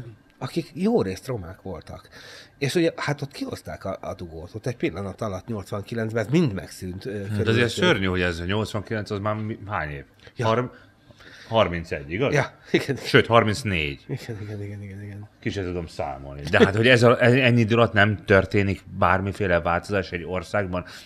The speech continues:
Speaker 2: egy, egy ilyen régiónak a, a fölfutasítására semmiféle,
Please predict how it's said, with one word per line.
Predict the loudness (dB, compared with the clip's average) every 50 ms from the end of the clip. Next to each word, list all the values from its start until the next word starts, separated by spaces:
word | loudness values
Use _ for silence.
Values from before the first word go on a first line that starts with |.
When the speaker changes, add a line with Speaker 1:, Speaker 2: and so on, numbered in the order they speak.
| -12 -6
Speaker 2:
egy, | -4 -4 -2 -2 0
egy | -2 0 0
ilyen | 0 0 0 2
régiónak | 2 2 2 0 0 0 0 0 -2 -2 -2 -2
a, | -2 -2 -2 -4 -12 -20 -20 -18 -6
a | -2 -2 -2 -2 -4
fölfutasítására | -4 0 2 4 4 2 2 -2 -2 -2 -2 -4 -4 -8 -6 _ 0 0 0 0 0 -2 0 0 -2
semmiféle, | -2 -2 -2 -2 -2 -2 -4 -2 -2 0 2 4 4 2 2